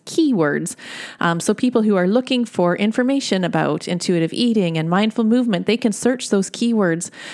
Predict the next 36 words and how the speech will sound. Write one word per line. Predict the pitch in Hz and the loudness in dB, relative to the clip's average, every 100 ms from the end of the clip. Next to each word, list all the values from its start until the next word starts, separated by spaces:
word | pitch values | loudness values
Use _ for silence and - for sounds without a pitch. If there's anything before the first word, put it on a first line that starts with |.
| - - | -18 -2
but | 220 202 - _ - - - | 2 2 -2 _ -20 -20 -8
the | - | -6
podcast | - 294 269 240 | 0 0 0 0
doesn't | 226 208 202 | 0 0 0
really | 202 | 0
show | 190 - 185 - | 0 0 -2 0
up | 240 226 - - | 0 0 -2 0
unless | 190 185 196 202 | 0 4 2 2
there | - 185 | 2 2
are | 180 175 | 4 2
reviews | 175 165 180 185 | 2 2 2 2
behind | - 170 180 165 151 | 0 -2 0 -2 -2
it. | 156 - | -4 0
So | 196 190 | 2 2
the | 202 | 2
reviews | 220 214 254 240 | 2 2 0 0
mean | 226 202 196 196 | 0 0 -2 -4
so | - - - 254 262 | -10 -12 -2 0 2
much | 240 226 - | 0 -2 -2
to | 208 | 0
me | 208 233 247 | 2 2 2
and | 202 - | -2 -4
so | - 226 226 | -2 0 2
much | 233 226 | 0 0
to | - 226 | -2 2
other | 196 190 | 2 2
women | 185 190 180 | 2 2 2
who | 196 | 2
are | 185 180 | 2 2
looking | 202 220 226 | 2 0 -2
for | - 202 | 0 0
this | 190 185 | 0 -2
information | 180 180 170 160 - 160 | -2 -2 0 -2 -2 -2
out | 165 | 0
there. | 160 160 | 0 0
So | - 175 | 0 -2